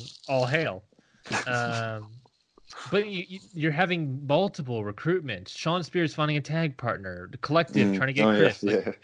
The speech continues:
Speaker 1: multiple
Speaker 2: Uh-huh.
Speaker 1: things. And to me, it, it feels like if we're, uh, this is very,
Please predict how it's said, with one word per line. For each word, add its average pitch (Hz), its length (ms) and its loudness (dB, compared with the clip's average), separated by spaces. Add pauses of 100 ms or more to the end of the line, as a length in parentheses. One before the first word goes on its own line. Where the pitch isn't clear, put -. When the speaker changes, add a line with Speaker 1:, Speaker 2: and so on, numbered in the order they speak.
(180)
Speaker 1:
multiple 170 520 2
Speaker 2:
Uh-huh. 139 120 -4
Speaker 1:
things. 113 580 -4 (1040)
And 156 360 2 (180)
to 165 120 0
me, 202 220 2
it, 220 160 2
it 156 200 -2
feels 170 460 2
like 143 460 2 (960)
if 135 160 0
we're, 165 180 0 (420)
uh, 151 60 -4 (140)
this 196 240 0
is 165 80 -2
very, 156 520 2